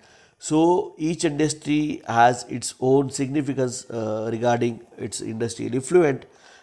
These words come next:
and the wastewater came from the industry is different.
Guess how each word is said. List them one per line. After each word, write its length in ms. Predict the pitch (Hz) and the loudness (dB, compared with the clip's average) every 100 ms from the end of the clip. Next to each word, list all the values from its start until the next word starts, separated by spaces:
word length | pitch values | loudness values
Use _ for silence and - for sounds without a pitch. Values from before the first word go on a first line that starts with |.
| _ | _
and 420 | 110 110 113 117 | 0 0 0 -4
the 80 | 110 | -2
wastewater 640 | 107 151 147 151 139 139 139 | 0 0 2 2 2 0 -2
came 220 | 131 131 | -2 -2
from 400 | 131 117 113 - | -2 -2 -4 -8
the 100 | 113 | -6
industry 440 | 110 120 120 127 127 | -2 -2 -2 0 -2
is 140 | 110 117 113 | -2 -6 -4
different. 500 | 117 127 151 143 | -4 2 4 4